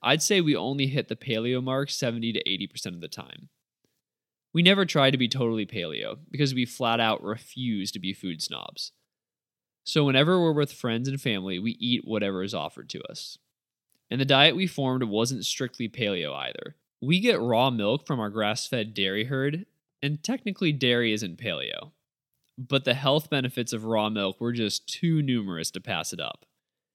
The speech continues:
Cavemen might not have understood how to milk a wild bison,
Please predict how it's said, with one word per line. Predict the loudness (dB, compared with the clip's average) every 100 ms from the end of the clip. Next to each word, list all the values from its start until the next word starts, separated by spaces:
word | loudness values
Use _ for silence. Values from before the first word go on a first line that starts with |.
| _ _ _
Cavemen | 4 6 8 6
might | 6 6
not | 6
have | 4
understood | 4 2 2 2 2
how | 0 2 4 4
to | 0
milk | -4 0 0 0
a |
wild | -2 0 0 -2
bison, | -2 -2 -2 -2 -2 -4